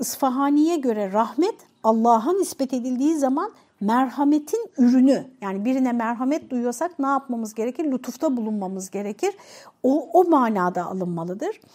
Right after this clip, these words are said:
Zaten lütuf ve ihsanı barındırmayan bir rahmet düşünülemez. Yani Cenab-ı Hakk'ın rahmeti demek arkadaşlar içerisinde lütuf ve ihsanların barınması demektir.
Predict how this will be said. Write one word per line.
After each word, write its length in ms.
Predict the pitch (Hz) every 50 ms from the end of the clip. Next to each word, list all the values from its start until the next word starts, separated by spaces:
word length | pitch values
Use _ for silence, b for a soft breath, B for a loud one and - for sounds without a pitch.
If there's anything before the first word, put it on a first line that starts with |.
| b b b b
Zaten 640 | 220 196 262 311 359 392 - - 349 285 233 208 196 208
lütuf 460 | 247 247 - - 427 415 - - -
ve 120 | 254 240
ihsanı 800 | - - 294 285 - - - - 294 262 254 247 240 220 214 208
barındırmayan 920 | 226 247 262 285 294 285 294 320 381 349 330 269 226 208 196 196 202 220 220
bir 180 | 294 339 320 285
rahmet 500 | 285 269 254 254 - 349 381 359 - 277
düşünülemez. 720 | 247 - - 220 202 180 165 147 - 127 156 170 - - B B B B B B B B
Yani 280 | 277 294 285 262 220 214
Cenab-ı 380 | 247 262 294 302 320 285 262
Hakk'ın 340 | 240 233 233 - 226 214 208
rahmeti 520 | 208 214 - - - 247 240 - 359 359
demek 260 | 359 311 285 311 359 - - _ _ -
arkadaşlar 600 | - 214 220 220 208 220 214 214 - 135 156 - _ -
içerisinde 580 | 269 262 - 262 233 220 - - 226 262 262 240
lütuf 360 | 226 240 - 339 339 - -
ve 100 | 254 247
ihsanların 920 | - 214 - - - - 214 220 220 214 214 214 208 262 302 294 247 B B B B B B
barınması 580 | - 208 202 196 185 185 180 175 175 - 196 190
demektir. 480 | 185 170 180 170 175 - - 320 330